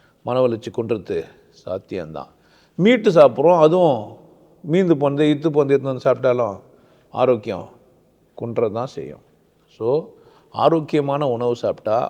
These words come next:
மன ஆரோக்கியம் நல்லாயிருக்கும், அப்படி தான் பதில் தவிர, சைவ உணவு, அசைவ உணவுன்னு இவங்க தான் பிரிச்சுக்கினாங்க. உணவுல சைவ, அசைவ உணவு இல்லவே இல்லை. எல்லா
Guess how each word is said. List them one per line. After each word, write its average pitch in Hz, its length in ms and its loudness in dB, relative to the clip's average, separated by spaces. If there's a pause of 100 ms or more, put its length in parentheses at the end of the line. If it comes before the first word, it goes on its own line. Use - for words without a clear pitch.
(140)
மன 120 260 -6
ஆரோக்கியம் 104 380 -6
நல்லாயிருக்கும், 85 460 -4 (140)
அப்படி 120 220 -4
தான் 135 160 0
பதில் 117 280 -2
தவிர, 90 220 -4 (720)
சைவ 202 500 8
உணவு, 151 280 6
அசைவ 151 340 2
உணவுன்னு 139 320 0
இவங்க 147 220 0
தான் 143 120 -2
பிரிச்சுக்கினாங்க. 110 500 -6 (180)
உணவுல 156 400 2
சைவ, 139 160 4 (120)
அசைவ 117 360 2
உணவு 107 180 -8 (120)
இல்லவே 117 360 0
இல்லை. 104 160 -8 (1000)
எல்லா 147 440 2